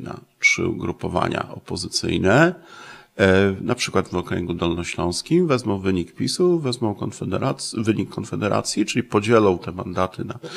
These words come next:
jakby trzy podmioty i niech to podzielą metodą D'Hondta. Zobaczą państwo, co wyjdzie,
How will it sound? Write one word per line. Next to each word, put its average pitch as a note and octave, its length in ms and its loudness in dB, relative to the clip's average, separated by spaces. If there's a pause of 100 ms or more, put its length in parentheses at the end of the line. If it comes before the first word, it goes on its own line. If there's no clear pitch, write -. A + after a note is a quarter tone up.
(220)
jakby F2+ 280 -2
trzy - 240 2
podmioty E3 680 2
i G4+ 200 -8
niech D#4 120 -6
to - 120 -4
podzielą C3 420 -2
metodą F#2 500 -2
D'Hondta. - 380 -8
Zobaczą - 420 -8
państwo, - 400 -8
co - 180 -4
wyjdzie, F2 400 0